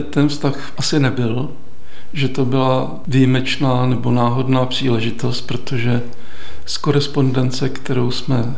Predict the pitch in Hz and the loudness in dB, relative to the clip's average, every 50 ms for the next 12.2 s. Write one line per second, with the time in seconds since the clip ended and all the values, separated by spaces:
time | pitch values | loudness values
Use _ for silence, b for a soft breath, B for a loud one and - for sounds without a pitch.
0 | - - - 120 113 - - 143 139 147 156 165 185 185 - - 156 139 120 120 | -2 0 0 0 0 0 0 2 2 4 2 2 0 -2 -2 0 0 2 2 2
1 | 131 123 117 - 123 120 - - 135 127 123 135 - - 135 120 113 110 - 113 | 2 2 2 2 0 -2 -2 0 0 0 0 0 -2 -2 -2 0 0 0 0 0
2 | 123 123 107 127 123 117 120 123 120 127 135 143 151 156 - - - 151 131 127 | 0 0 2 2 2 2 2 2 2 2 2 0 0 0 0 0 0 0 0 0
3 | 131 135 135 135 135 131 131 127 120 127 131 131 131 131 131 127 127 135 139 135 | 0 2 2 2 4 4 4 2 2 0 0 -2 -2 0 0 0 0 0 2 2
4 | 127 131 127 120 123 123 120 123 127 127 127 127 131 - - - - - 135 123 | 2 2 2 2 2 0 2 2 2 2 2 2 0 -2 -4 -4 0 2 2 2
5 | 117 131 120 123 127 127 123 - - 135 123 - - - 143 135 131 127 131 127 | 4 2 2 2 2 0 0 -2 -2 -2 -2 0 0 0 2 2 2 4 2 2
6 | 123 123 127 123 131 135 131 - - - - 127 117 120 113 110 131 127 127 - | 2 4 4 4 4 2 2 0 -2 0 0 0 0 0 0 2 0 0 0 0
7 | - - - 131 131 98 87 143 139 135 131 131 135 - - 139 131 120 110 127 | -2 -2 0 0 0 0 0 0 2 2 4 2 2 -2 -2 0 0 0 0 0
8 | 147 - - - 120 110 104 - 143 117 - 127 120 123 123 123 127 127 - - | -2 -2 -2 -2 -2 -2 0 -2 -2 0 0 0 0 0 0 0 0 -2 -2 -2
9 | 135 120 120 - - - - 139 - - - - - - B B B B B B | -2 -2 -2 -2 -4 -4 -4 -4 -4 -2 -2 -2 -2 -2 B B B B B B
10 | B B B B B B B - 147 139 - 131 120 120 - - 131 131 - - | B B B B B B B 2 0 0 0 0 0 0 0 0 -2 -2 0 0
11 | - 123 123 117 - - 131 127 120 117 123 127 - - 139 123 - - 135 131 | 0 0 0 0 0 0 2 2 2 2 0 0 -2 0 0 0 0 0 2 2
12 | 127 123 123 | 2 2 0